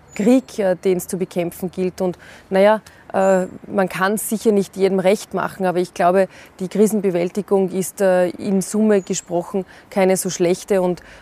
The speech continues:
worum es mir geht, ist nicht auf Umfragen zu schauen, sondern für Österreich zu arbeiten. Äh, wir haben ein Regierungsprogramm, das sicher in einigen, äh, Punkten nicht mehr ganz aktuell ist vor dem Hintergrund der vielen Krisen.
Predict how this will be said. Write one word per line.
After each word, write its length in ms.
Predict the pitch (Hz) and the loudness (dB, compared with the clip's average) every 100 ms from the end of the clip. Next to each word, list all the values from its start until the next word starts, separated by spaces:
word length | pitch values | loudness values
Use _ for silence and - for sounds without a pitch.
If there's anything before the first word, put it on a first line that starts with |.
| - | -12
worum 320 | 175 180 185 | -4 0 2
es 160 | 202 - | 2 2
mir 260 | 208 220 | 4 6
geht, 220 | 240 202 196 | 4 2 -2
ist 240 | 190 - | -4 -2
nicht 260 | 202 190 196 | -2 -2 -4
auf 160 | 180 | -2
Umfragen 460 | 190 190 185 165 170 | -2 -2 -2 -6 -6
zu 100 | 180 | -8
schauen, 380 | - 165 170 190 - - | -4 -2 -2 -4 -14 -16
sondern 420 | - 196 185 180 | -6 -2 0 0
für 260 | 170 - 196 | -2 2 2
Österreich 600 | 170 - 196 170 170 - | 2 -2 -4 -4 -6 -8
zu 160 | - | -2
arbeiten. 560 | - 180 226 220 214 208 - - - | 0 0 -2 -2 -4 -6 -8 -20 -4
Äh, 160 | 190 180 | 0 2
wir 120 | 196 | 2
haben 200 | 175 175 | 0 0
ein 100 | 190 | 0
Regierungsprogramm, 1120 | 180 175 190 190 196 - 190 180 175 170 185 | -2 0 0 0 -2 -6 -6 -4 -2 0 0
das 220 | 175 185 | -2 -4
sicher 240 | - 190 202 | -6 -2 -2
in 80 | 185 | 0
einigen, 440 | - 185 185 190 | 0 -2 0 -2
äh, 100 | 180 | -2
Punkten 440 | - 196 196 - | -4 -4 -4 -4
nicht 220 | 190 185 - | -4 -4 -6
mehr 80 | |
ganz 240 | 180 170 180 | -4 -2 -2
aktuell 420 | 180 - 170 190 | -4 -4 -2 0
ist 160 | 220 - | -2 0
vor 160 | 190 | 0
dem 140 | 175 185 | 2 0
Hintergrund 480 | 185 196 - 185 | -4 -4 -4 -4
der 80 | 185 | -4
vielen 260 | 165 185 170 | -4 -4 -4
Krisen. 380 | 165 208 214 | -2 -2 0